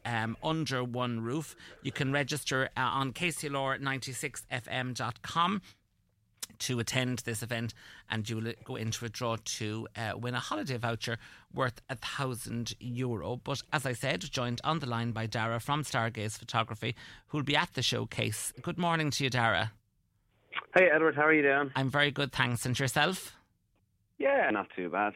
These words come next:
Speaker 2: Just,
Speaker 1: Uh,
Speaker 2: just back from a run in the lovely, uh, in the lovely rainy weather here in Kilkenny.
Speaker 1: Lovely, lovely,
Speaker 2: All good.
Speaker 1: lovely. Well, hopefully, uh, hopefully, uh, you'll be, uh, having the coffee shortly after our phone call to kind of
Speaker 2: Right.
Speaker 1: warm you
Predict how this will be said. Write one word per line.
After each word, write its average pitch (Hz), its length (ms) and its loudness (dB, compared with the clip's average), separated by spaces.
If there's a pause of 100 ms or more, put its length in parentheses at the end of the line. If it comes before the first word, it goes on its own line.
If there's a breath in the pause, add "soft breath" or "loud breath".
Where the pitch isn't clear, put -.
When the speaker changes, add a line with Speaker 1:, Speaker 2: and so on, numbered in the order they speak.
Speaker 2:
Just, 104 140 -4
Speaker 1:
Uh, 107 40 0
Speaker 2:
just 104 160 -8
back 104 200 -2
from 107 100 4
a 101 40 8
run 110 220 6
in 104 60 2
the 110 80 2
lovely, 113 400 4
uh, 113 160 4
in 110 60 -2
the 110 80 -2
lovely 113 260 0
rainy 117 320 0
weather 113 240 0
here 120 180 -4
in 117 60 -6
Kilkenny. 127 400 -4 (120)
Speaker 1:
Lovely, 123 480 0
lovely, 117 360 -2
Speaker 2:
All 139 100 2
good. 127 80 2
Speaker 1:
lovely. 120 280 0 (440 loud breath)
Well, 127 160 0
hopefully, 135 640 -4
uh, 127 320 -2
hopefully, 131 680 -4
uh, 127 260 0
you'll 123 280 0
be, 127 340 0
uh, 123 80 4
having 131 300 0
the 110 100 -2
coffee 160 420 2
shortly 143 440 2
after 131 340 2
our 123 160 4
phone 131 280 2
call 117 260 0
to - 100 -4
kind 117 180 0
of 117 80 0
Speaker 2:
Right. 123 60 2
Speaker 1:
warm 127 180 4
you 120 120 6